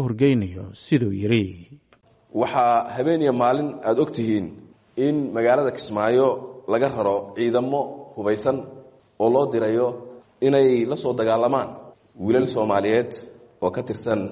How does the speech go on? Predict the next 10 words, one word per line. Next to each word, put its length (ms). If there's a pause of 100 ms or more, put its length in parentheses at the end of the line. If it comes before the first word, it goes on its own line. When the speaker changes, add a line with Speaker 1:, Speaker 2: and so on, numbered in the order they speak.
(440)
Speaker 2:
S 200
N 120
A 160
ama 160
xoogga 260
dalka 220
Soomaaliyeed, 480 (580)
oo 100
loo 200
geeyey 460